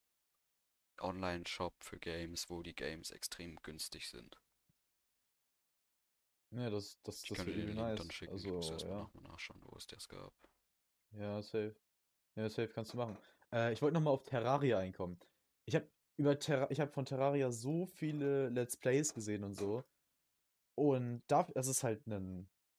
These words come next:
Speaker 2: äh, zwei D, äh, Game, ein zwei D, äh, Online-Game. Also nicht, nicht mit anderen Spielern, aber du kannst halt mit mehreren Spielern spielen. Äh,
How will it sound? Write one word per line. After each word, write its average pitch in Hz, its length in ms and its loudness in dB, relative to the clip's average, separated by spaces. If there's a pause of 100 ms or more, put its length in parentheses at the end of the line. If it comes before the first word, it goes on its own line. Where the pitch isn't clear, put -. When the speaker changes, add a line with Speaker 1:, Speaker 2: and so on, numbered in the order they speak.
(260)
Speaker 2:
äh, 98 320 0
zwei 123 340 0
D, 139 300 4 (440)
äh, 147 220 0
Game, 156 260 2
ein 117 100 -2
zwei 110 260 0
D, 98 380 2
äh, 95 540 -2
Online-Game. 127 580 0
Also 104 220 -4
nicht, 107 320 -8
nicht 113 140 -4
mit 123 100 -2
anderen 117 280 0
Spielern, 127 300 -2
aber 113 120 2
du 104 80 -4
kannst 104 220 -4
halt 80 100 -6
mit 90 100 -6
mehreren 98 240 -2
Spielern 90 280 -8
spielen. 123 340 -4
Äh, 90 340 -6